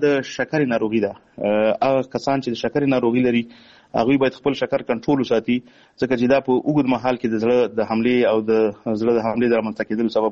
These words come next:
ګرځېدلی شي. دریم شی چې دی، هغه په فزیکي لحاظ باندې <clears throat> د فعالیت، سرته رسول، نه سرته رسول دي. یعنې هغه خلک چې هغوی اکثره داسې وظیفې اجرا کوي چې ځای په ځای ناست دي، ورزش نه کوي، ګرځېږي نه،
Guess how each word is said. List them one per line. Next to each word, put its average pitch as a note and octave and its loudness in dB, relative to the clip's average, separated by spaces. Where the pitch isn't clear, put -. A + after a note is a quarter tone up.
ګرځېدلی G#2+ -8
شي. - -14
دریم D#3+ 0
شی F3+ 0
چې E3 -2
دی، E3+ 4
هغه C#3+ 2
په C3+ 0
فزیکي B2 -6
لحاظ C#3 0
باندې B2+ -2
<clears throat> - -2
د B2 -2
فعالیت، B2+ 0
سرته A2+ 0
رسول، A#2+ 2
نه C#3+ 2
سرته A#2 -2
رسول G#2 0
دي. G2 -6
یعنې D3+ 2
هغه D#3 -2
خلک D#3+ 2
چې C#3+ 0
هغوی D3 2
اکثره C#3+ 0
داسې C3+ -4
وظیفې B2+ 0
اجرا B2+ 2
کوي C#3 0
چې C3 -6
ځای C3 2
په B2 0
ځای B2+ 2
ناست C3+ -2
دي، B2 2
ورزش A#2 0
نه C3+ 2
کوي، C3 0
ګرځېږي A#2+ 0
نه، C3 2